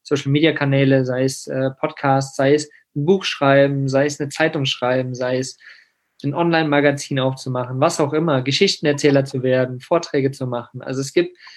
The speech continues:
tausende, tausende Wege, wie man eigentlich sein Leben begleiten kann. Und da sind wir wieder bei dem Spruch, finde ich, von, äh, Gary Vee, ne?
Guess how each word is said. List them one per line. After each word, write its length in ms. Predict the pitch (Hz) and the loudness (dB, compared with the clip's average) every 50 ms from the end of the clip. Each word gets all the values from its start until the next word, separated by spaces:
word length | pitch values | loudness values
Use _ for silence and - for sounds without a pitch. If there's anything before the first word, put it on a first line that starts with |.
| - _ _ _ - | -20 _ _ _ -14
tausende, 600 | - - 156 160 190 208 202 185 190 185 180 - | -6 0 2 4 4 4 2 0 -2 -2 -2 -4
tausende 580 | - 151 156 165 170 160 156 156 156 147 135 | -2 0 2 2 2 2 0 -2 -2 -2 2
Wege, 520 | 139 147 160 165 147 147 147 147 151 160 - _ _ _ _ _ _ _ - - | 2 2 2 2 4 2 2 2 2 -2 -8 _ _ _ _ _ _ _ -12 -8
wie 200 | 135 135 160 175 | -4 -2 -2 0
man 280 | 175 175 170 165 175 | 2 2 0 0 0
eigentlich 360 | 143 143 147 151 156 143 139 - | 0 0 0 0 -2 -4 -6 -2
sein 240 | - 139 139 139 135 | 0 0 0 2 0
Leben 560 | 135 135 131 131 135 139 143 151 156 165 175 | 0 -2 0 2 4 4 4 2 0 -4 -4
begleiten 480 | 175 175 - - 175 185 220 277 180 139 | -6 -8 -4 -2 -2 -2 -2 -4 -6 -10
kann. 240 | - - 120 123 123 | -8 -10 -10 -8 -2
Und 80 | 127 | 2
da 100 | 139 151 | 2 2
sind 140 | 160 190 190 | 2 2 0
wir 100 | 190 180 | 2 2
wieder 180 | 185 180 185 165 | 4 4 4 4
bei 100 | 160 151 | 4 2
dem 120 | 156 147 | 0 -2
Spruch, 380 | 139 - - - 185 185 - - | -6 -8 -2 -2 -2 -2 -2 -10
finde 260 | - - 160 151 156 160 | -4 -4 -2 0 0 -2
ich, 120 | 156 - | -2 -4
von, 400 | - - 151 151 151 156 156 160 | -2 0 0 0 0 0 -4 -4
äh, 160 | 165 147 143 | -4 -4 0
Gary 320 | 135 151 151 151 151 143 143 | 2 4 4 4 4 4 2
Vee, 180 | 185 185 143 | 2 0 0
ne? 240 | 127 131 170 226 | 2 0 0 -2